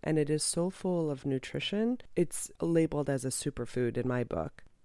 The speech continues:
It's about forty percent protein, and since about half of that is in the form of free amino acids, it is ready to be used directly by the body and can contribute significantly to one's protein needs.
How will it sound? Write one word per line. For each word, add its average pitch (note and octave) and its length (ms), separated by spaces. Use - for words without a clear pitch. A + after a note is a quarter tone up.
It's F3+ 180
about D#3 300
forty F3+ 320
percent F#3+ 480
protein, B2+ 680
and E3+ 140
since - 280
about D#3 280
half E3+ 360
of E3 100
that C3+ 380
is C#3+ 180
in C3+ 80
the C3+ 80
form C#3 380
of C3+ 100
free C#3 360
amino C3+ 520
acids, F3+ 640
it F3 100
is D3+ 260
ready E3 260
to - 180
be D3 120
used D#3 480
directly D3+ 600
by C3+ 280
the D#3 160
body C3 420
and D#3 300
can D#3+ 420
contribute D3 680
significantly D3+ 800
to D#3+ 180
one's C#3 360
protein C3 500
needs. - 520